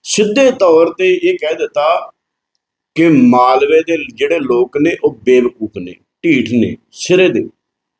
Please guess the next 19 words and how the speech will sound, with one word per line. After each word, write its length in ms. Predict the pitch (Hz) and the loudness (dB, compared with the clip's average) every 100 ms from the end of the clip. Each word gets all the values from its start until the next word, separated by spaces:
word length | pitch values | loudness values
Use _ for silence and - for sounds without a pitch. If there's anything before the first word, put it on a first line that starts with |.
| _ - | _ -6
ਇਹ 80 | |
ਗੱਲ 200 | 120 113 | 0 0
ਇਹਨੇ 140 | 113 110 | 0 -2
ਕਹੀ 260 | - - | -6 -14
ਹੈ। 40 | _ _ _ _ _ _ _ _ _ _ _ _ _ _ _ _ _ _ _ _ _ _ 131 | _ _ _ _ _ _ _ _ _ _ _ _ _ _ _ _ _ _ _ _ _ _ 0
ਹੁਣ 120 | 151 | 2
ਇਹਨੂੰ 200 | 180 160 | 2 2
ਕੌਣ 200 | 156 180 | -2 -2
ਹਾਜ਼ਮ 320 | 147 127 131 | -2 -6 -10
ਕਰੂਗਾ? 340 | - 117 113 - _ _ _ _ _ _ _ - _ _ | -16 -18 -20 -20 _ _ _ _ _ _ _ -20 _ _
ਲੱਖ 340 | 113 147 - 175 | 2 2 0 0
ਲਾਹਨਤ 420 | 156 156 175 - | 2 2 -2 -6
ਉਹਨਾਂ 420 | 151 175 180 165 - _ _ _ _ _ _ _ | -6 -4 -6 -8 -16 _ _ _ _ _ _ _
ਭੇਡਾਂ 320 | 170 120 127 | -2 2 2
ਨੂੰ 140 | 143 135 | 2 0
ਜਿਹੜੀਆਂ 240 | 147 160 | 0 0
ਇਹਨੂੰ 160 | 160 156 | 0 -6
ਸੁਣਦੀਆਂ 500 | - 127 110 95 | -6 -4 -4 -8
ਨੇ, 120 | 92 | -14